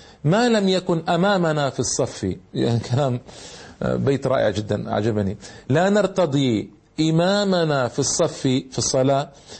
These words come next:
"ما لم يكن أمامنا في الصف"، أي في الجهاد. ما شاء الله. آه، كلام، كلام رائع وكلام جميل جدًا. أيضًا، آه، اسمعوا ماذا صنع. بلغ حماس الإمام الإبراهيمي للثورة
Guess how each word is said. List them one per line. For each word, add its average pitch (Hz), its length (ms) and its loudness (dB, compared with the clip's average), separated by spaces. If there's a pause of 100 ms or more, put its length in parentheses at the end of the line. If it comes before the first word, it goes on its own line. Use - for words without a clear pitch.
(120)
"ما 214 220 4
لم 208 180 2
يكن 196 420 0
أمامنا 202 680 2
في - 120 -4
الصف"، 165 500 -2 (420)
أي 123 120 2
في 135 120 0
الجهاد. 117 540 0 (240)
ما 135 100 0
شاء 110 200 0
الله. 113 260 2 (480)
آه، 123 200 0
كلام، 147 600 -2
كلام 131 300 0
رائع 139 340 0 (440)
وكلام 139 340 0
جميل 127 240 0
جدًا. 107 360 0 (1000)
أيضًا، 147 440 0
آه، 120 340 -2
اسمعوا 139 240 0
ماذا 131 200 0
صنع. 135 280 0 (760)
بلغ 165 400 4
حماس 180 460 0
الإمام 160 480 2
الإبراهيمي 139 680 0
للثورة 123 540 0